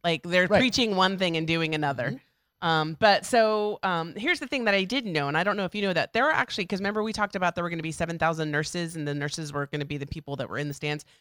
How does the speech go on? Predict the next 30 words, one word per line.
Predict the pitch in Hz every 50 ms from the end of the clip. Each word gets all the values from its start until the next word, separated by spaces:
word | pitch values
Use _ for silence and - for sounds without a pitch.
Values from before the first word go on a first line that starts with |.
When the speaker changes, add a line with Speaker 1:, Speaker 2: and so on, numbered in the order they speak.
| _ -
Speaker 2:
Yeah. | 175 139 -
Speaker 1:
There | 208 208
were | 208
actually | 208 220 214 - 220 185
twenty-five | - - - 214 214 208 160 165 151 143
thousand | - 143 131 135 131 123
people | - - 143 - - 65 - - - -
in | 208
Speaker 2:
Yeah, | 247
Speaker 1:
the | 233
Speaker 2:
I | 202 165
have | 156
a | 139
Speaker 1:
stadium. | 160 143 135
Speaker 2:
buddy | 170 196 214 214
that | 156 147 135 - _ _ _
actually | 113 135 147 147 - - 170
went. | 180 190 190 143
He | 110 117 139 131 117 - _ _ _ _ -
bought, | 120 135 139 _ _ _ _ _ -
like, | 147 143 135 - - 135 - _
all | - 139 139 147 147 135 - _ _ _
tickets | - 160 156 - - - -
started | - 147 151 147 143 131
going | 143 143 143 139
on | 139 135 -
sale. | - 139 135 - - _ _ _ _ _
They | 143 160
were, | 160 156 147 139
like, | 127 123 113 107 95 -